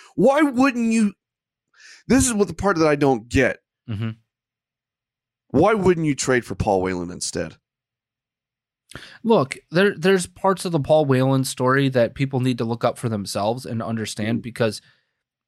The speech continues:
Speaker 2: it sounds like he was becoming an active part of an enemy of Russia, okay? That he had gone over there,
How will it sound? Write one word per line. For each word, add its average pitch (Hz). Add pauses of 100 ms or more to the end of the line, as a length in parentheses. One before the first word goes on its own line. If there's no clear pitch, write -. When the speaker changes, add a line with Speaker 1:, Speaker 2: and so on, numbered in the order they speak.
(260)
Speaker 2:
it 123
sounds 170
like 139
he 147
was 123 (640)
becoming 143
an 120
active 127
part 127
of 110
an 104
enemy 104
of 92
Russia, 107 (200)
okay? 117 (1120)
That 135
he 151
had 180
gone 151
over 156
there, 107